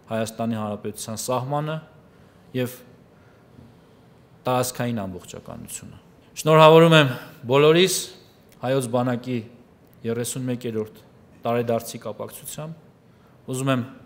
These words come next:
մաղթել հաջողություն բոլոր զինվորականներին։ Այս բարդ ու պատասխանատու դերակատարման մեջ ես ուզում եմ ձեզ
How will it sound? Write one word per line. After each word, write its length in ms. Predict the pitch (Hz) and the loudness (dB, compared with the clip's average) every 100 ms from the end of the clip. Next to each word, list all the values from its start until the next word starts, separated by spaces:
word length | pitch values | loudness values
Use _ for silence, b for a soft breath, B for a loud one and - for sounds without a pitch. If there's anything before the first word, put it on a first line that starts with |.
| - | -16
մաղթել 460 | - 117 - 131 110 - - _ _ b b b b b b - | -6 -6 -4 -6 -6 -12 -20 _ _ b b b b b b -4
հաջողություն 640 | 123 131 127 127 - 135 117 - | 0 2 0 -2 -2 -2 -4 -10
բոլոր 320 | - 135 139 | 0 4 4
զինվորականներին։ 960 | 123 127 127 127 127 131 139 143 160 170 - - _ _ _ b b b b b b b | 2 -2 -2 -2 -4 -8 -8 -10 -10 -12 -16 -20 _ _ _ b b b b b b b
Այս 140 | - 127 | -8 -4
բարդ 380 | 127 156 170 165 | 8 10 10 6
ու 60 | |
պատասխանատու 840 | 123 113 120 - 117 117 117 139 135 113 - - - _ - | 0 0 0 -8 -6 -4 -4 -2 -2 -2 -6 -20 -20 _ -8
դերակատարման 920 | 117 120 117 113 110 113 113 120 117 | 0 0 0 -2 -4 -4 -4 -4 -4
մեջ 300 | 131 160 - - - _ _ _ b b b | -4 -4 -8 -16 -20 _ _ _ b b b
ես 200 | - 120 | -10 -8
ուզում 240 | 135 139 131 | -4 -2 0
եմ 100 | 123 | 0
ձեզ 240 | 110 110 | 0 -2